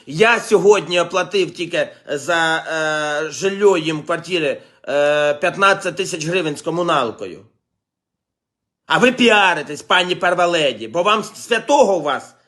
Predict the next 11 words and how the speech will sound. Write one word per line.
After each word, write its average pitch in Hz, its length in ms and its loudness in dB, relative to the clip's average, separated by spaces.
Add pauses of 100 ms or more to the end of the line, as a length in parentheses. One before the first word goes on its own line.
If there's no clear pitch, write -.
(460)
у 190 120 -2
вас, 202 400 2
у 180 40 -10
ваших 202 300 -2
зелених 196 460 -2
бобіків, 208 460 0
нема 214 280 0
нічого 226 680 0
у - 20 -4
вас 143 200 -8
святого. 127 560 -12